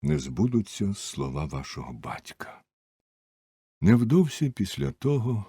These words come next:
ми розлучилися. Я не знайшовся, що заперечити йому, і більше його не бачив.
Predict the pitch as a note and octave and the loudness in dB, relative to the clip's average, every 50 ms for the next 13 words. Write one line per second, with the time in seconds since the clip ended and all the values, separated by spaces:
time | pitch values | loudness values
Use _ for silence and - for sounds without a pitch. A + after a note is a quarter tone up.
0 | - _ - - F3+ C3 D3 C3 B2 A2+ F#2 D#2+ E2+ - - - - C2+ C2 B1 | -12 _ -2 2 2 4 4 2 0 -2 -4 -6 -6 -6 -8 -8 -8 -8 -8 -8
1 | A#1+ A#1 - - - - - - - - _ _ _ _ _ _ _ _ _ _ | -10 -12 -12 -14 -14 -14 -14 -16 -16 -20 _ _ _ _ _ _ _ _ _ _
2 | _ _ _ _ _ _ _ _ - F#2 C#3+ F#3 F3 D#3+ D3+ B2+ - C3+ C3 A#2+ | _ _ _ _ _ _ _ _ 0 4 6 6 6 6 4 4 4 4 4 2
3 | - - - A2+ A2+ G2+ F#2 - - - G2 F#2+ F2+ E2 - - - - - D2 | 2 4 4 4 4 4 2 -4 -4 -2 -2 -2 -2 -4 -8 -12 -10 -4 -4 -2
4 | C2+ C2+ C#2 B1+ - C#2 C2+ D#2 G#2 C3 - - C#3+ B2 - A#2+ A#2 B2 A#2+ A#2 | -2 -2 -6 -6 -6 -4 -2 0 -2 -2 -2 -4 -6 -4 0 0 2 2 2 2
5 | A2+ A#2 A2+ - _ _ _ _ _ _ _ _ _ D#2+ F2 G2+ D#3+ F3+ E3 - | 2 0 0 -4 _ _ _ _ _ _ _ _ _ 0 2 2 2 2 0 0
6 | - A2 G2+ F#2+ G2 A#2 A#2 F#2+ D2+ B1+ - B2+ - B2 - - - - A#2 - | 0 0 0 2 2 2 2 0 0 -2 -4 -6 -6 -8 -10 -12 -14 -16 -16 -18
7 | - | -20